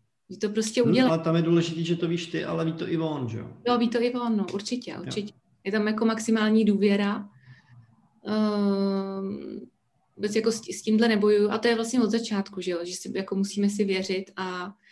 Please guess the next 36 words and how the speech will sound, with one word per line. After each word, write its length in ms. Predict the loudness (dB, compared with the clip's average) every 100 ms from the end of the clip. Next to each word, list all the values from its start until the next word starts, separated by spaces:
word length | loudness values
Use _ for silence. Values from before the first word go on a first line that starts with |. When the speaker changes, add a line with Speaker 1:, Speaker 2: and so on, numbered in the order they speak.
| -20 -20 -6
Speaker 1:
a 40 |
ty 60 | 0
lidi 280 | 2 2 2
ví, 160 | 0
že 160 | -2 -6 -8 _ _
to 120 | -14
prostě 460 | -8 -10 -10 -4 -2 -2 -4 -4
jako 220 | -8 -6
dokážem. 680 | -6 -4 -2 0 -2 -6 -12 -20 _ _ _ _ -10
Speaker 2:
Jo. 140 | -8 -10 -18 _ _ _
A 80 | -2
hlavně 240 | 0 0
musíš 320 | -2 -4 -8
asi 260 | -8 -6 -4
jako 220 | -4 -4
do-, 240 | -8 -8 -10
mm, 1080 | -12 -8 -6 -6 -4 -6 -6 -8 -10 -12 -16 -18 -20 -20 -20 -10
musíš 400 | -8 -6 -6 -4
na 120 | -6
toho 160 | -6
člověka 400 | -8 -8 -8 -8
nějakým 440 | -8 -8 -8 -10 -10
způsobem, 460 | -12 -14 -6 -4
protože 180 | -4 -6
ty 200 | -6 -6 -4
máš 260 | -4 -4
většinu 680 | -8 -6 -4 -2 0 -2 -2
klientů 420 | -4 -6 -6 -6
na 100 | -4
doporučení 680 | -4 -6 -6 -6 -4 -2 -2
nebo 180 | -6 -10
z 100 | -10
internetu, 520 | -8 -4 -4 -4 -8
jak 100 | -8
to 80 | -6
máš? 400 | -6 -8 -12